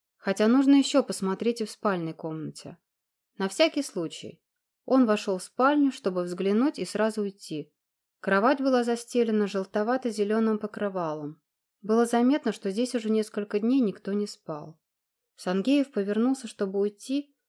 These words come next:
когда увидел торчавший из-за кровати ботинок. Он замер. Потом, обойдя кровать, встал с другой стороны. На полу лежал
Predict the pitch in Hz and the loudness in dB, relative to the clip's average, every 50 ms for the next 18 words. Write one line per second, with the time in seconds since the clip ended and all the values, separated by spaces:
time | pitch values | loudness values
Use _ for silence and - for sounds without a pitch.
0 | _ _ - 196 190 202 202 220 226 226 226 214 214 254 254 254 254 233 233 - | _ _ -6 -4 -4 2 2 4 4 4 2 2 2 0 2 4 2 2 2 0
1 | 202 196 196 - - 240 247 247 247 - - 233 214 - 202 202 190 - 202 - | -4 -4 -4 -6 -4 -2 -2 -2 -2 -4 -4 -4 -4 -2 -4 -6 -6 -8 -8 -6
2 | 202 196 185 185 202 214 214 - 208 185 185 196 196 - - - 185 170 165 151 | -4 -4 -4 -2 -2 -4 -4 -4 -8 -4 -4 -4 -4 -6 -8 -8 -8 -6 -6 -6
3 | 139 - - _ _ _ _ _ _ _ - - 202 202 202 208 220 202 196 175 | -8 -8 -12 _ _ _ _ _ _ _ -6 -2 0 0 0 0 0 -2 -2 -2
4 | 160 143 - _ _ _ _ _ _ _ _ _ _ _ _ _ _ - 180 180 | -4 -6 -8 _ _ _ _ _ _ _ _ _ _ _ _ _ _ -6 -6 -2
5 | - 233 240 240 220 196 190 196 202 202 214 208 208 - 202 196 202 220 240 233 | 0 0 2 2 2 2 2 0 0 2 0 -2 -2 -2 -4 0 0 0 0 -2
6 | - - - - 214 208 214 220 202 196 190 185 175 175 175 185 190 - - - | -4 -14 -8 -2 0 0 0 0 -2 -4 -6 -6 -4 -4 -4 -6 -6 -8 -12 -10
7 | 185 185 185 185 180 165 156 147 151 _ _ _ _ _ _ _ _ _ _ _ | -8 -8 -6 -6 -8 -8 -8 -10 -12 _ _ _ _ _ _ _ _ _ _ _
8 | _ _ _ _ _ _ _ _ _ - 196 196 196 214 214 220 233 240 240 233 | _ _ _ _ _ _ _ _ _ -2 -2 -2 2 4 4 4 4 4 4 2
9 | 196 190 190 185 196 226 240 269 285 | 2 2 -2 0 0 2 2 2 2